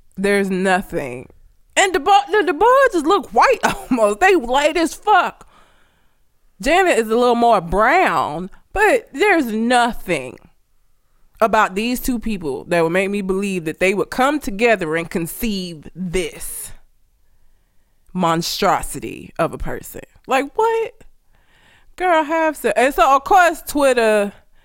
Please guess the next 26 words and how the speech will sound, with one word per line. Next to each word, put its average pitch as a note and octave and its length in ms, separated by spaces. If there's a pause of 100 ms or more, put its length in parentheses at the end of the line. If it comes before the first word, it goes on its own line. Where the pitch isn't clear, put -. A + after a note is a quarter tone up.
(360)
had F3 240
a F3+ 40
field G#3 480
day E3+ 600 (560)
talking D#3+ 360
shit G3 280
about D3+ 400
her, C#3+ 280 (1400)
<laughs> - 140
which G3+ 220
I G3 180
always F3+ 400
enjoy D#3+ 340
'cause D#3 160
I'm C#3+ 160
petty. D#3 500 (640)
But A3+ 460
there, F4 380 (1040)
she F4+ 240
took D4+ 200
a F3 40
big F#3 220
ass D#3 340
L, C3+ 380 (380)
huge G#3+ 340
L. - 320